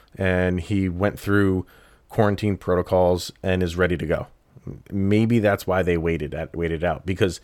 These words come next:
they didn't have Erik Johnson. And maybe if they had Erik Johnson, they, they would have made the deal, because then they're kind of up to snuff on their, on their roster spots,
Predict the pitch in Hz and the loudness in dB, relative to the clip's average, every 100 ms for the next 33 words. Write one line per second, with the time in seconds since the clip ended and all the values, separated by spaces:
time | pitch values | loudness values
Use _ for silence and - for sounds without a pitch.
0 | - - - _ _ _ _ - 98 104 | -20 -20 -20 _ _ _ _ 2 4 4
1 | 110 98 95 92 95 90 - - _ - | 4 2 2 2 0 0 -6 -14 _ -4
2 | 92 95 110 - 113 - 107 110 110 110 | 0 2 2 2 0 2 2 2 2 0
3 | 98 90 127 - 127 - - 95 87 90 | 2 2 0 -2 -4 -10 -4 -2 0 0
4 | 87 90 90 85 90 80 80 87 80 73 | 0 0 0 0 -2 -2 -2 -4 -4 -6
5 | 82 57 - _ - 90 90 87 92 90 | -6 -8 -12 _ -8 -4 -2 0 0 0
6 | 85 - _ _ _ - 90 82 - 95 | -2 -6 _ _ _ -8 -6 -6 -4 -6
7 | - - 92 85 82 80 _ _ _ _ | -6 -6 -4 -2 -4 -8 _ _ _ _
8 | _ _ _ - - - 92 90 - 85 | _ _ _ -12 -10 -4 -2 -2 -2 -2
9 | 82 82 82 - 82 76 78 104 139 - | -2 -2 -2 -4 -6 -4 -2 -2 -2 -6
10 | 80 - 73 78 - | -8 -6 -8 -10 -14